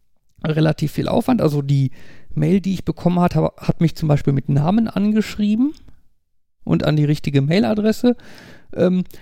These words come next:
was wohl, wenn ich das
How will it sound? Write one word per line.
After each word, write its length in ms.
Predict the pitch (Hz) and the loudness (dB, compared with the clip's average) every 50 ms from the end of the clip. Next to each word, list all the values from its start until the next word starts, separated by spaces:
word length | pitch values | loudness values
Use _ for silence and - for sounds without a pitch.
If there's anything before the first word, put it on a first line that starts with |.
| - - - - - | -20 -20 -18 -10 -2
was 400 | - 160 170 - - - 147 143 | 0 2 2 0 0 -8 -6 -2
wohl, 460 | 151 160 175 196 202 214 208 - - - - - 196 202 196 - - - - - - - - - | 0 0 2 2 2 2 2 0 -2 -4 -10 -20 -20 -20 -20 -18 -18 -18 -18 -18 -18 -18 -18 -10
wenn 240 | 156 165 170 165 175 | -4 0 0 2 2
ich 120 | 165 - | 0 0
das 380 | - 160 151 - - - 156 | 0 0 0 -2 -4 -12 -8